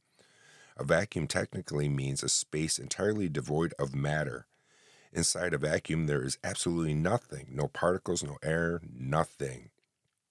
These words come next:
So how is space a vacuum if there are so many cosmic bodies flinging,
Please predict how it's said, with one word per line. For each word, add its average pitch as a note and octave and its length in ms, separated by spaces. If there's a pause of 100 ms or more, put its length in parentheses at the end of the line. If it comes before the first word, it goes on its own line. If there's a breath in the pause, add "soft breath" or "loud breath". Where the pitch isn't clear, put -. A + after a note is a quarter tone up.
(400)
So E2 380 (720 loud breath)
how F#2 480
is - 160
space - 340
a D#2 60
vacuum F#2+ 640 (420)
if D#2+ 120
there E2+ 300
are C#2+ 200
so F#2+ 420
many F2 300
cosmic E2 640
bodies F2 480
flinging, F2 580